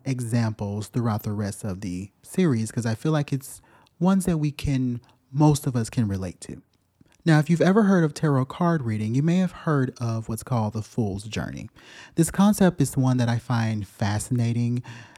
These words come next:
and it's what I'm basing this series on. And if you believe in a different religion, if that's something that you don't practice, that's okay, uh, because I still believe that this is universal.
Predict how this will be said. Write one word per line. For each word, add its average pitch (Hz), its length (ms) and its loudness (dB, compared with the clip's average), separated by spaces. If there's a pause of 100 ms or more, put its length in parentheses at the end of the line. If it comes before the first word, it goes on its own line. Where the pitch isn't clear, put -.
(140)
and 139 280 6
it's 123 140 0
what 165 180 8
I'm 139 180 4
basing 120 360 0
this 107 160 -4
series 98 460 -4
on. 156 380 -10 (380)
And 160 100 6
if 151 160 4
you 151 400 6
believe 139 320 6
in 123 80 2
a 117 60 0
different 113 280 -2
religion, 120 640 0
if 104 120 -4
that's 110 180 -4
something 110 300 -2
that 104 180 -4
you 113 80 -8
don't 110 400 -4 (240)
practice, 123 640 0 (400)
that's 104 220 -4
okay, 110 440 -6 (480)
uh, 139 180 4
because 139 240 0
I 139 60 -2
still 190 240 2
believe 151 320 2
that 127 100 0
this 127 200 -4
is 110 140 -4
universal. 101 680 -4